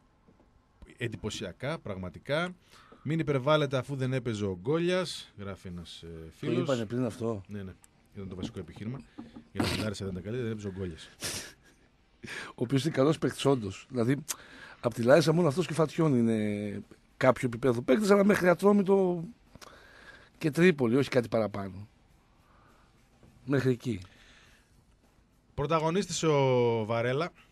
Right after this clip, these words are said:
Speaker 1: ο Φερνάντο Βαρέλα, και με τον γκολ που έβαλε και με αυτή τη σκηνή που, που είχε.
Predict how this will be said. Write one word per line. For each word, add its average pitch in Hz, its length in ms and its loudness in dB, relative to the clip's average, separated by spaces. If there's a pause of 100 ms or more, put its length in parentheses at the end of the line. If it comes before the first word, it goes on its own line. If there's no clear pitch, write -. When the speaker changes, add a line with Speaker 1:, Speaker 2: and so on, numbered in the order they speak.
(180)
Speaker 1:
ο 104 80 -16
Φερνάντο 120 360 -4
Βαρέλα, 113 500 -2
και 135 160 -8
με 135 120 -4
τον 117 100 -6
γκολ 120 200 -2
που 110 140 -6
έβαλε 139 240 -2
και 123 140 -8
με 127 60 -4
αυτή 123 140 -8
τη 107 640 -4
σκηνή 113 460 -6
που, 95 540 -8
που 95 100 -8
είχε. 127 320 -6